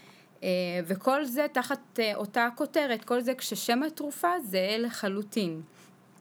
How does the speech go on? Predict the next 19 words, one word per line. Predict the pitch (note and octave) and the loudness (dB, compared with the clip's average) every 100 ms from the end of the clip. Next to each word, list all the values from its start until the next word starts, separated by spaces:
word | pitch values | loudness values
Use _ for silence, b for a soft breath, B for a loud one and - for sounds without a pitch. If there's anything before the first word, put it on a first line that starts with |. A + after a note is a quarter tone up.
| - - G#3+ | -12 -10 -4
אמ, | F#3 F3+ F3+ E3+ - - | -2 0 -2 -4 -10 0
כאן | A#3 A#3 | 2 2
צריך | C4+ B3 | -2 -2
להיזהר, | A#3+ A3+ A3+ A#3 A3 | -2 0 2 0 0
והכוונה | F#3 F#3+ E3+ F#3 G#3 | -2 -2 -2 0 0
היא | G3+ G3+ | 0 0
לא | |
רק | G3+ A3+ A#3+ | 0 -2 -4
לתרופות, | G#3 G#3 G3 G3 D4+ D4+ | -4 -4 -6 -2 -2 -2
הכוונה | G3 F3+ F#3 F#3 | -4 -4 -2 0
היא | F#3 F#3 | 0 0
גם | F#3+ | 0
לויטמינים, | F#3+ F3 F3+ - F3 F3+ C4+ C#4 C4 A#3 A#3 B B B - | -2 -4 -6 -6 -4 0 0 2 2 0 -2 B B B -4
אה, | F3+ | -2
לתוס-, | F3 E3+ F#3 - G#3+ | -2 -2 -4 -4 -2
לויטמינים | G3 F#3 F#3+ G3 G3+ A#3+ A3+ | 0 0 -2 0 2 0 0
ותוספי | G#3+ F#3 G3 G#3 | -4 -6 -4 -4
תזונה | G3+ F#3+ F#3 F3 | -2 -2 0 0
אחרים. | E3 - F3+ G#3+ E4 D#4 | -2 -4 -2 2 2 0